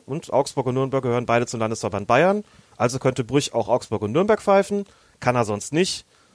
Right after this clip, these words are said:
Aber Manuel Gräfe, Felix Zweier und Daniel Siebert könnten zum Beispiel nicht Hertha B S C Berlin pfeifen, denn Hertha B S C, ähm,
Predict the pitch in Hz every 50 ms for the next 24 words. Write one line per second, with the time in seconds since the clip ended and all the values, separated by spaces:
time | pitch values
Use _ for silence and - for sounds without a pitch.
0 | _ _ 123 131 143 147 151 151 151 143 113 113 127 135 139 123 123 113 120 123
1 | 139 165 170 - 170 170 170 170 160 - 151 131 131 - - - 131 127 127 135
2 | 135 123 104 110 117 117 117 120 120 110 104 120 135 131 143 131 - - - -
3 | 123 - - 110 110 113 110 - 117 113 117 - 120 113 - 117 101 98 101 98
4 | - - 104 98 104 107 151 165 131 95 - - _ _ _ - - _ _ _
5 | _ _ - 104 95 98 - - 85 - 95 101 110 113 117 117 117 - _ _
6 | _ _ - 110 107 120 110 92 107 104 - - - - 131 139 156 165 165 160
7 | - _ _ _ _ _ _ _ _ _ - 120 117 117 117 120 117 117 117